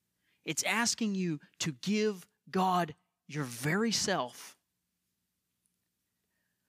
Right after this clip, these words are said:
But what could be a safer place than being possessed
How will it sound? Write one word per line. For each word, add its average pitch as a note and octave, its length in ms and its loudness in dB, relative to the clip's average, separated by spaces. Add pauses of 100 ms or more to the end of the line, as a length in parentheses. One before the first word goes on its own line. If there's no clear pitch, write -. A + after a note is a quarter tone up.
(420)
But F#3 220 0
what A3 400 0 (240)
could D#3+ 340 -6
be F3+ 460 0
a C#3 100 -4
safer G3 540 0
place - 680 -4 (1500)
than D#3 180 -2
being D#3 300 0
possessed D3 1000 -2